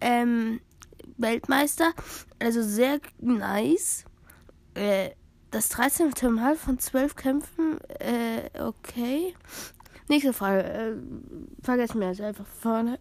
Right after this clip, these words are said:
von vorhin. Äh, was ist dein Lieblingsessen? Also ja, ich muss mich ja gesund ernähren. Daher ist mein Lieblingsessen Pizza mit Eis. Also meiner Meinung nach ziemlich gesund. Ich nehme auch überhaupt nicht zu. Ähm,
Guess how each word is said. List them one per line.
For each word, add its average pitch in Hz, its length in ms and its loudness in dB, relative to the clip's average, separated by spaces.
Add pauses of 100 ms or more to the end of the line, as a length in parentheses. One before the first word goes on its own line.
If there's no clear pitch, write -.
von 247 320 0
vorhin. 240 420 -2 (720)
Äh, 262 260 -4
was 330 180 -4
ist 330 140 -6
dein 262 140 0
Lieblingsessen? 214 560 -8 (580)
Also 214 340 0
ja, 208 380 4
ich 185 160 -6
muss 208 240 0
mich 208 140 -2
ja 208 140 2
gesund 214 440 4
ernähren. 214 580 4 (460)
Daher 220 400 4
ist 226 160 0
mein 220 200 2
Lieblingsessen 220 760 0
Pizza - 440 6
mit 226 260 -2
Eis. 214 420 0
Also 208 400 -2 (140)
meiner 202 260 0
Meinung 277 260 4
nach 233 60 -4
ziemlich 262 340 0
gesund. 247 500 4
Ich - 380 -4
nehme 247 260 4
auch 233 120 -2
überhaupt 233 440 0
nicht 277 280 4
zu. 233 320 2 (580)
Ähm, 226 460 4